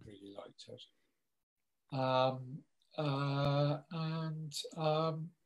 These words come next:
yes, uh, I tried to give Philip Glenister, who plays the photographer, I tried to give him and the girls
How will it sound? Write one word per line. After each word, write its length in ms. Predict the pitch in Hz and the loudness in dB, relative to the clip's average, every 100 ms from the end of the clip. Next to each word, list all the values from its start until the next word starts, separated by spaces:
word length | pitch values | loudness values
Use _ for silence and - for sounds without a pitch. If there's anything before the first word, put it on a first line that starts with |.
| _ | _
yes, 800 | 175 185 208 196 123 120 - - - | -6 2 8 8 8 2 -2 -4 -4
uh, 440 | 165 160 160 160 147 - _ _ _ _ _ _ _ _ _ _ - - | 4 6 8 6 2 -6 _ _ _ _ _ _ _ _ _ _ -4 2
I 100 | 185 | 2
tried 640 | 180 208 202 208 214 214 180 | 6 10 12 12 12 10 6
to 400 | - - - 175 | 2 0 -4 -4
give 520 | 143 190 175 175 175 | 4 6 8 8 4
Philip 460 | - 208 202 - | 4 8 8 8
Glenister, 600 | - 185 175 165 - 175 175 | 8 10 10 8 6 6 6
who 100 | 165 | 4
plays 560 | 170 170 160 156 - | 10 12 12 12 6
the 100 | 160 | 0
photographer, 880 | 147 - 165 151 143 - 151 147 147 - _ _ _ _ _ _ _ _ _ _ _ _ - - - - | -2 2 4 4 2 6 10 10 8 0 _ _ _ _ _ _ _ _ _ _ _ _ -20 -20 -20 -4
I 60 | 180 | 0
tried 320 | 180 220 233 | 6 10 10
to 120 | 226 | 8
give 360 | 160 208 202 196 | 8 12 12 12
him 380 | 151 190 196 196 | 10 12 12 10
and 340 | 185 170 165 | 6 6 6
the 100 | 165 | 4
girls 680 | 147 170 160 165 147 - - | 12 12 12 12 12 6 -2